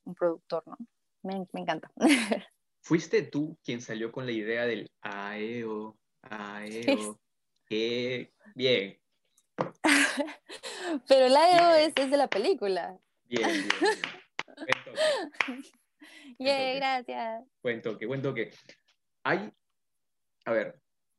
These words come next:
Speaker 2: hay una canción que tu-, que tus fans siempre te piden, que en este caso tú
Speaker 1: Ujú.
Speaker 2: me dirás cuál es, pero uno como artista, como cantautor en tu caso, siempre tiene una canción favorita, que normal, que no,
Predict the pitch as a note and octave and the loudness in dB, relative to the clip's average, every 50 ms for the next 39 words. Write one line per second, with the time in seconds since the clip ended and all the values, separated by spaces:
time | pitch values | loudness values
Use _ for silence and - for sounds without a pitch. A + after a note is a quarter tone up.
0 | _ _ _ - C3 E3 F3 F#3 G3 F#3+ F#3 G3+ G3 D3+ C3+ B2+ C3 D#3 D3+ D3+ | _ _ _ -2 -2 -2 -2 -2 -4 -4 -6 -4 -4 -4 -6 -4 -4 -4 -4 -4
1 | D#3+ D#3 - A#2 - - _ - B2 - A#2+ - - C#3 C#3 C#3 - - C3+ C3 | -6 -8 -10 -12 -14 -14 _ -12 -12 -12 -12 -10 -8 -8 -8 -6 -8 -8 -8 -6
2 | C3+ C3 - A#2 - A#2 A2 G2+ G2 B2+ D3 E3 _ _ _ _ _ _ _ _ | -6 -8 -8 -10 -8 -6 -4 -4 -4 -6 -8 -14 _ _ _ _ _ _ _ _
3 | - _ _ _ _ _ - A2+ A2+ - - B2 A2 G#2+ G3 G3 - - C3 B2+ | -20 _ _ _ _ _ -6 -6 -6 -4 -6 -6 -4 -4 -4 -4 -4 -4 -4 -4
4 | A#2 G#2+ G#2 G#2 - - - A2 G#2 G2+ G2 B2+ - - - _ _ _ _ _ | -4 -4 -6 -6 -8 -6 -4 -2 -2 -2 -2 -4 -6 -10 -18 _ _ _ _ _
5 | _ _ _ - A2+ B2 A#2+ - C3+ C#3 D3+ D#3 D#3+ D#3+ D#3+ C#3 B2 A#2 - - | _ _ _ -4 -4 -2 -4 -2 -2 -2 -2 -2 -2 -2 -4 -4 -4 -6 -6 -6
6 | C#3 C3 C3 - - D3+ D3+ D#3 D#3 - - _ - A2 G#2 - G2+ G#2 G#2 G2 | -8 -10 -8 -6 -6 -6 -6 -6 -8 -10 -14 _ -12 -10 -10 -8 -10 -8 -8 -8
7 | G2 - A2+ A#2+ B2 B2 A#2 - A2 G#2 - - B2 - C#3 C3 B2 C#3 - C3+ | -6 -6 -6 -6 -6 -8 -8 -8 -8 -8 -8 -10 -12 -10 -8 -8 -8 -8 -8 -8
8 | C3+ C3+ C3+ C3 A2+ A2+ - A#2+ A#2 - - C3 A2 G#2+ G#2+ A2+ G2+ - - - | -6 -6 -6 -6 -8 -8 -8 -10 -8 -4 -2 -2 0 0 -2 -4 -6 -8 -8 -8
9 | - B2+ C3+ C#3+ D#3 F#3 E3+ D#3+ E3 D3+ - - D3+ D3 D3+ D#3 E3+ F3+ F#3+ - | -6 -4 -4 -2 -2 -2 -2 -4 -4 -6 -4 -6 -6 -4 -2 -2 -2 -2 -4 -6